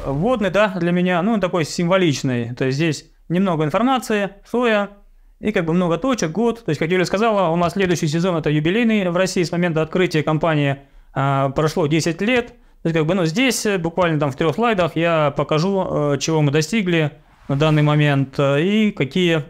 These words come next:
перспективы у нас есть, ну, и чем занимаемся, собственно. А, ну, наша линейка, то есть, э, исторически уже всем известно, что есть сорта Quality Pro, так называемые протеиновые.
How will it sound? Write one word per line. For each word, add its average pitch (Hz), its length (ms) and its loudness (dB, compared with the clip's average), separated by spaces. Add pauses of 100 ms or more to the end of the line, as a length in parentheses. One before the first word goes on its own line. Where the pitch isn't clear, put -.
перспективы 147 580 0
у 139 40 2
нас 143 240 0
есть, 190 220 0
ну, 233 100 0
и 180 180 -2
чем 175 200 0
занимаемся, 147 460 0
собственно. 120 600 -4 (920)
А, 147 680 0
ну, 233 180 0
наша 208 240 0
линейка, 208 720 0
то - 80 0
есть, 139 360 -2
э, 147 680 2 (180)
исторически 180 520 0
уже 147 120 2
всем 160 240 2
известно, 151 420 0
что 135 540 0
есть 151 260 2
сорта 143 480 0
Quality 147 320 0
Pro, 156 200 2
так 139 120 -2
называемые 147 440 0
протеиновые. 202 720 0